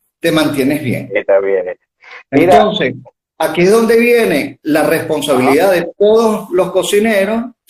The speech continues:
Speaker 1: dejar de servir porquerías en un plato y empezar a alimentar a las personas.
Speaker 2: A todo el mundo.
Speaker 1: Eh, y si la persona es
Speaker 2: Así es.
Speaker 1: consciente, va a salir a comer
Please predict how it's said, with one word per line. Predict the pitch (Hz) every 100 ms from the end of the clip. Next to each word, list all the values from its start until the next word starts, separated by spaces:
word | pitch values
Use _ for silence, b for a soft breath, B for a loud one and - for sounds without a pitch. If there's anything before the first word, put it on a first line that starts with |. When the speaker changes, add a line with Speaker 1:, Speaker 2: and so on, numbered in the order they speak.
| - -
Speaker 1:
dejar | 131 127 143 175
de | 170 170
servir | 165 143 185 - -
porquerías | 123 113 - 110 135 190 190
en | 185 196
un | 202
plato | 208 202 190 175
y |
empezar | 151 135 123 139 135
a |
alimentar | 160 170 143 117 - 147 160 170 - - _ _ _
a | 135
las | 143 127
personas. | 117 - - - 101 101
Speaker 2:
A |
todo | - 104 104
el | 101
mundo. | 127
Speaker 1:
Eh, | 139 135
y | 127
si | 143
la | 143
persona | 143 135 151
es | 196
Speaker 2:
Así | 202
es. |
Speaker 1:
consciente, | 180 208 208 170
va | 139
a |
salir | - 170 175
a | 190
comer | 185 156 185 233 -